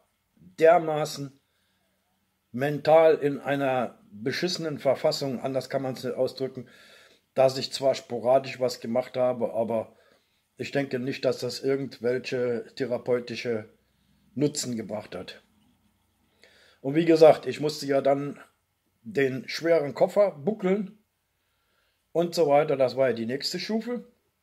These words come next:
Ja, und dann habe ich, das hat die Tochter auch nicht verstanden, ich habe jeden Tag über WhatsApp die gute Frau angeschrieben, hab quasi verbal auf den Knien gelegen und hab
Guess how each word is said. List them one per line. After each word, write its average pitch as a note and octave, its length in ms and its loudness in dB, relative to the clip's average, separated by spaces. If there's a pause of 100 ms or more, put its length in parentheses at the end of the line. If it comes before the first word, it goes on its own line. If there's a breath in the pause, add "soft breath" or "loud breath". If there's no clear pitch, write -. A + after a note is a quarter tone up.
(1600 loud breath)
Ja, F#3 260 8
und C#3 160 0
dann G3+ 220 6
habe G#3+ 180 0
ich, - 260 -6 (520 loud breath)
das C#3 240 -2
hat D#3 200 0
die C#3+ 100 -12
Tochter D3 260 -2
auch C#3 100 2
nicht F3 160 -6
verstanden, E3 500 -2
ich - 160 -12
habe C#3 280 2
jeden G#3 640 0
Tag D#3 420 2 (920 soft breath)
über C#3 500 0
WhatsApp C3 600 4 (100)
die B2+ 200 -12
gute D3 260 -6
Frau C3+ 460 2
angeschrieben, F#3+ 760 -6
hab - 320 0
quasi D#3+ 640 0 (720)
verbal C#3+ 600 6
auf C#3+ 200 -4
den C#3 220 -6
Knien F3+ 520 -2
gelegen C#3+ 460 -2
und B2 240 -4
hab - 340 -2